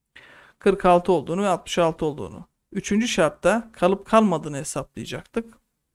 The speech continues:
Sınırımız kaçtı? Sınırımız ders not kırk beşti, değil mi? Tamam, geldik. O zaman ne yapacağız? Let. Tabii önce birincide yapalım. Gelelim şurada yapalım arkadaşlar.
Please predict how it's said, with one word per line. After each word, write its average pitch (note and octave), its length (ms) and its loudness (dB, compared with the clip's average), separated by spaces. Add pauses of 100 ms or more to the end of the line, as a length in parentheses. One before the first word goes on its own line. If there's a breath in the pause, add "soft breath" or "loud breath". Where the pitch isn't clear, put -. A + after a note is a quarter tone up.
(1000 soft breath)
Sınırımız G#3+ 560 0
kaçtı? G#3+ 480 0 (180)
Sınırımız F#3 560 -2
ders F3+ 300 0
not F3+ 220 -6
kırk - 260 -12
beşti, E3 340 -4
değil F#3+ 120 0
mi? G2+ 140 -12 (520)
Tamam, D#3+ 320 -4
geldik. F3 560 2
O E3+ 100 -6
zaman D#3+ 340 -8
ne E3+ 60 -4
yapacağız? E3+ 720 -6 (2750)
Let. E3 680 0 (480)
Tabii E3 240 -4
önce F3 260 0
birincide D#3+ 360 -2
yapalım. E3+ 640 -4
Gelelim D3+ 300 -6
şurada D#3 220 -8
yapalım D#3 340 -10
arkadaşlar. E3+ 580 -8